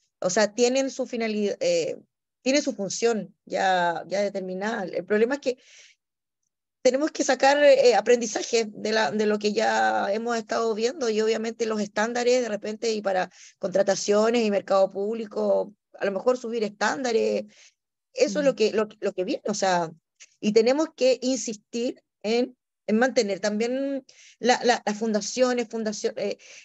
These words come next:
Speaker 1: eh, en insistir en tener gremios, en tener estas sociedades intermedias que nos ayudan a todos, pero para eso tenemos que darles estándares, eh,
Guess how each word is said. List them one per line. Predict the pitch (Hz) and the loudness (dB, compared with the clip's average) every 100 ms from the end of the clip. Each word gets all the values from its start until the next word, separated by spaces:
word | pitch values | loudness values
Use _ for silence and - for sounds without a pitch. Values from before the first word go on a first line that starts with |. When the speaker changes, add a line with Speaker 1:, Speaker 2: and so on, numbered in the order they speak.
| - | 2
Speaker 1:
eh, | 202 202 190 | 6 8 8
en | 185 180 190 - _ _ _ _ - - 226 | 6 4 -2 -10 _ _ _ _ -20 0 4
insistir | 214 208 208 262 | 6 6 4 4
en | 247 | 4
tener | 240 233 240 | 4 4 2
gremios, | 202 220 254 254 240 233 226 226 | 2 4 4 4 -2 -2 -4 -6
en | |
tener | 214 220 269 | -6 -4 -4
estas | 311 302 | -4 -8
sociedades | 294 294 269 285 | -4 0 2 0
intermedias | 277 254 247 311 285 | -2 -2 -2 -2 -2
que | 226 | -2
nos | 226 226 | 0 -2
ayudan | 208 233 302 262 | -2 -2 -2 -4
a | |
todos, | 208 508 196 139 - _ _ _ _ _ - | -2 0 0 -2 -14 _ _ _ _ _ -4
pero | 214 | -2
para | 214 214 220 | 0 2 2
eso | 269 | 0
tenemos | 330 247 233 | -4 -8 -8
que | 247 220 | -8 -4
darles | 220 226 | -2 -2
estándares, | 208 202 196 208 208 | -2 -4 -6 -4 -2
eh, | 202 196 185 175 165 - - 156 - - | -2 -2 -2 -2 -4 -6 -6 -6 -6 -12